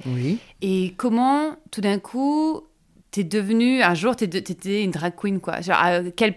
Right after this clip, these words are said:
Speaker 2: la première fois que t'as performé ou t'as fait un spectacle ou
Speaker 1: En fait, la première fois que j'ai commencé à avoir du respect pour l'art drag, que je pense
Speaker 2: Mhm.
Speaker 1: que ça, ça fait un déton-, un détonnant dans ma tête, c'est quand j'ai regardé RuPaul's Drag Race.
Speaker 2: Allez, évidemment.
Speaker 1: Évidemment.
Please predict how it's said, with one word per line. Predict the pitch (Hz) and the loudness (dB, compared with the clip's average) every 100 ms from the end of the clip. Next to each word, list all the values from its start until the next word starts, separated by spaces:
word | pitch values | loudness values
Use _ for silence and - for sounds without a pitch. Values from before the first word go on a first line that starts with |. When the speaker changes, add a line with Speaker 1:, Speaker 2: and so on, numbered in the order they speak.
| - | 0
Speaker 2:
la | 190 | 0
première | 202 | 2
fois | - | 2
que | 196 | 0
t'as | 180 214 | 0 -2
performé | 220 185 - 196 196 208 214 214 208 | 0 -4 0 0 2 0 0 -2 -2
ou | 180 170 | -2 -2
t'as | 175 | -4
fait | 170 | -6
un | 170 | -8
spectacle | - 196 - 196 202 202 - | -6 -10 -4 0 2 0 -2
ou | 185 | 0
Speaker 1:
En | |
fait, | 170 214 | 6 8
la | 240 | 8
première | - 196 220 | 8 8 8
fois | 254 | 6
que | 233 | 4
j'ai | 190 | 4
commencé | 196 190 160 - 160 | 4 4 2 4 6
à | 156 | 8
avoir | 151 143 143 | 8 4 2
du | 127 139 | 2 0
respect | 123 139 - - - 160 175 151 _ _ _ | 2 0 -2 -4 4 4 4 -2 _ _ _
pour | - 156 | 0 4
l'art | 151 139 131 135 | 4 4 2 -2
drag, | 123 131 185 156 - | 2 4 4 0 -6
que | 123 | -2
je | |
pense | 135 151 | 2 2
Speaker 2:
Mhm. | - | 2
Speaker 1:
que | 143 | 2
ça, | - 165 | 6 6
ça | - 147 | 8 2
fait | - | 4
un | 147 143 | 4 6
déton-, | 139 139 135 135 | 4 2 0 0
un | 131 135 | 0 2
détonnant | 135 131 139 | 2 4 2
dans | 139 | 4
ma | 131 123 | 2 0
tête, | 156 180 - _ - - - _ | 0 -2 -6 _ -20 -20 -20 _
c'est | - 165 | -2 2
quand | 165 | 4
j'ai | 147 | 6
regardé | 156 156 147 135 160 - _ _ _ - | 6 8 8 10 8 8 _ _ _ -4
RuPaul's | 147 143 139 139 127 | 4 6 10 8 8
Drag | 127 127 | 6 4
Race. | 120 117 113 | 2 0 0
Speaker 2:
Allez, | 175 190 196 185 185 | -2 -2 -2 -6 -6
évidemment. | 190 175 190 233 214 214 - | -8 -10 -6 -6 -6 -8 -6
Speaker 1:
Évidemment. | 139 117 127 160 151 123 | -2 2 4 6 6 4